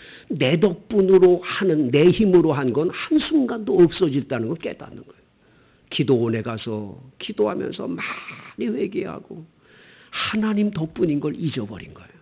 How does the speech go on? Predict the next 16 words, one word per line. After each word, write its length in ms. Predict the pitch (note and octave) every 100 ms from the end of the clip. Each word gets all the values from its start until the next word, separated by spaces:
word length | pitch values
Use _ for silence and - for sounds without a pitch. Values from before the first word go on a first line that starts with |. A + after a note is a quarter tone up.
| _ _ - _ _ _ _ _ -
자기를 540 | - - - G3+ F#3+
높이고 680 | E3 C#3+ - D3 D3 D3 E3 -
내 320 | C#3 E3 G#3
이름을 480 | B3 A#3+ A#3+ A3 G#3
높이는 380 | F#3+ - F#3
거 140 | F3+ F#3+
그건 300 | - A#3 D4
아무것도 480 | - B3 F#4 G3+ -
아닌 220 | - -
거예요. 140 | - B2+ C#3 _ _ _ _ _ _ _ _ _ _ _ _ _ _ _ _ _ _ _
그렇게 340 | - B3+ - D4+
회개하고 680 | F3 A#3+ F#3 G#3 F#3 F3 E3+
나니까 480 | C3+ B2 - D3+ C#3+ - - -
하나님 680 | - - - C4+ C4 B3+ B3
덕분으로 580 | F#3+ D3+ - F3 E3 D#3
살도록 500 | C#3+ C3+ C3 C3 B2+